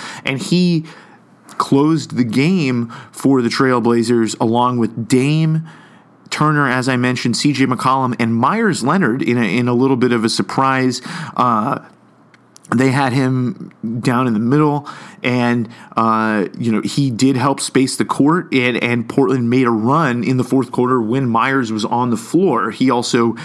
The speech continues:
uh, hit a th-, he also hit a three-pointer, but, uh, you know, he was helpful in getting them back in the game, but he also made some mistakes down the stretch of the game.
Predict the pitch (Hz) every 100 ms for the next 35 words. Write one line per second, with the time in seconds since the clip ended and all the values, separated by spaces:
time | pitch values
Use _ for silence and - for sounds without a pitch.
0 | - - - 113 107 135 110 110 - -
1 | 117 120 123 107 110 110 - 104 110 -
2 | 160 165 151 147 - 143 113 110 135 127
3 | - - - - 120 117 107 107 - 120
4 | 110 113 123 107 - - - _ - -
5 | 139 120 113 78 - _ _ _ _ 131
6 | 120 101 90 - _ _ _ _ _ _
7 | _ - 180 175 - 143 120 107 117 131
8 | 135 123 113 127 123 123 120 131 123 113
9 | 117 117 123 120 120 120 123 - 98 92
10 | - 143 143 - - 123 123 - 131 120
11 | 110 113 120 117 117